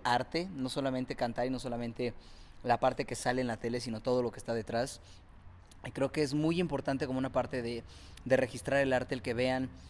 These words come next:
al director, el que vean la idea, el que vean cómo arranca todo, cómo se hace toda la escenografía, el set, demás. Para mí, yo creo que una de las partes que más disfruto del material final, ya sea un disco, ya sea un video, lo que sea, es el making of. El,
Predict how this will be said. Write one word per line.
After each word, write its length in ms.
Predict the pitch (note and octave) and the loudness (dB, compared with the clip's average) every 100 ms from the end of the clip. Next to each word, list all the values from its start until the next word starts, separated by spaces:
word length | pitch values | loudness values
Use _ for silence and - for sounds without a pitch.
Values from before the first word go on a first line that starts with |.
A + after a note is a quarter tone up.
| - | -12
al 140 | - C3 | -6 -4
director, 420 | C3 A#2+ C3+ C3 | -4 -6 -2 -2
el 100 | C3 | -2
que 120 | B2+ | -2
vean 180 | B2 C3 | 0 4
la 80 | B2+ | 2
idea, 440 | A#2+ A2+ B2+ C3 | 2 2 4 4
el 100 | B2 | 2
que 100 | A#2 | -2
vean 140 | B2 C3+ | -2 -2
cómo 200 | C#3 C3 | 2 2
arranca 480 | A#2 B2+ C3+ B2+ B2 | 2 0 -2 -2 0
todo, 340 | B2+ B2+ C3 | 2 2 0
cómo 220 | C3 C3 | -2 -2
se 200 | - A#2 | 0 0
hace 220 | A#2 B2+ | 0 -2
toda 120 | A#2 B2+ | 0 0
la 60 | |
escenografía, 640 | B2 A#2+ A2+ A2+ - B2 A#2+ | 0 -2 -2 -4 -2 0 0
el 100 | A2 | -2
set, 280 | B2 B2+ | -2 -2
demás. 400 | A#2+ A#2 B2 - - - - | 0 2 2 0 -6 -10 -2
Para 200 | C3+ C#3 | 2 4
mí, 100 | D3+ | 4
yo 100 | F3 | 2
creo 140 | E3+ D#3+ | 0 -2
que 60 | |
una 80 | E3 | 0
de 60 | C3+ | 0
las 80 | |
partes 200 | - C#3 | 0 -2
que 80 | - | 2
más 160 | C3 B2+ | 0 2
disfruto 640 | C3 - D#3 E3+ G#3 A3+ - - - - A#2+ | -2 2 4 6 6 4 2 -14 -14 -8 0
del 180 | C3 | 4
material 420 | B2+ A#2+ B2+ C#3 C3+ | 4 2 4 4 4
final, 420 | C#3+ C3 C3 C3 | 2 4 6 6
ya 140 | C3 | 4
sea 160 | - C3 | 4 0
un 80 | B2 | 0
disco, 260 | A#2+ - | -2 0
ya 120 | B2 | 0
sea 100 | A#2 | 0
un 60 | A#2+ | 0
video, 140 | A#2+ | 2
lo 80 | A#2+ | 2
que 100 | A2+ | 0
sea, 220 | - B2+ | 2 4
es 300 | - C#3+ C3 - | 4 0 -2 -6
el 220 | A#2+ A#2+ | -6 -2
making 440 | B2 B2+ - A#2 | 0 -2 -2 -4
of. 160 | A2 | -4
El, 100 | - | -6